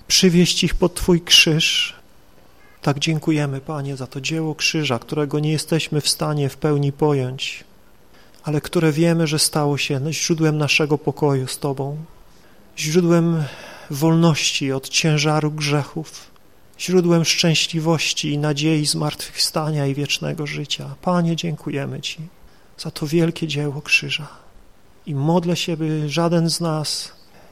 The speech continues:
nie był głupcem, by odrzucić krzyż, by zlekceważyć krzyż.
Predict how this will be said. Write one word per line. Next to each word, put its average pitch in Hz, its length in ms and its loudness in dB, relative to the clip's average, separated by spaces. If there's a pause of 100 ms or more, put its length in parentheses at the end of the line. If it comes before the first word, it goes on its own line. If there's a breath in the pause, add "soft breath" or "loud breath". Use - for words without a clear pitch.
nie 175 100 2
był 160 180 2
głupcem, 147 800 0 (580)
by 156 200 -2
odrzucić 160 640 -2
krzyż, - 600 -4 (680)
by 147 100 2
zlekceważyć 156 960 0
krzyż. - 600 -10